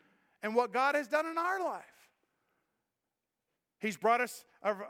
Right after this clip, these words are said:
and our fathers out of the land of Egypt, from the house of bondage,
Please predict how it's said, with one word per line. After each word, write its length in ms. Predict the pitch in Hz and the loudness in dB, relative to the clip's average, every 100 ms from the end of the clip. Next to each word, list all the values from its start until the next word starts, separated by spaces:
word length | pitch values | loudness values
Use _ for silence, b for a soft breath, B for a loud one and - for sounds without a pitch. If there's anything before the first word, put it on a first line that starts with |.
| 226 | -4
and 100 | 220 | -2
our 100 | 220 | 0
fathers 320 | 247 254 240 | 0 0 2
out 160 | 233 | 0
of 60 | 226 | 0
the 60 | 208 | -2
land 220 | 214 196 | -6 -6
of 140 | 190 | -6
Egypt, 420 | 233 320 330 349 - | -4 -4 -2 -2 -4
from 100 | 185 | -6
the 80 | |
house 200 | 180 180 | -4 -4
of 120 | 185 156 | -6 -4
bondage, 680 | 302 339 330 330 320 254 | -2 -2 -2 -4 -4 -8